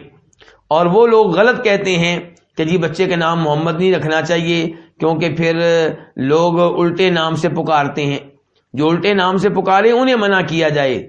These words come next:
نہ یہ کہ بچوں کا نام محمد رکھنے سے گریز کیا جائے، اپنے بچوں کا نام محمد رکھنا چاہیے۔ کئی ایک صحابہ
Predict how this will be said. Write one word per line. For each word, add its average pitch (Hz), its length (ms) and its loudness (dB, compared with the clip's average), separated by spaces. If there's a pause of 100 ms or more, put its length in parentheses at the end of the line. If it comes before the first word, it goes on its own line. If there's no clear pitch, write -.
(180)
نہ 151 220 0
یہ 180 280 0
کہ 175 100 -2
بچوں 165 340 -2
کا 156 140 -2
نام 151 340 -4 (380)
محمد 143 460 -2
رکھنے 143 340 -2
سے 139 160 -4
گریز 139 380 0
کیا 160 220 -2
جائے، 180 240 2 (400)
اپنے 151 240 -4
بچوں 147 260 -4
کا 160 100 -2
نام 147 200 -2
محمد 139 320 -2
رکھنا 139 260 -4
چاہیے۔ 180 400 0 (340)
کئی 220 160 2
ایک 214 180 0
صحابہ 170 420 0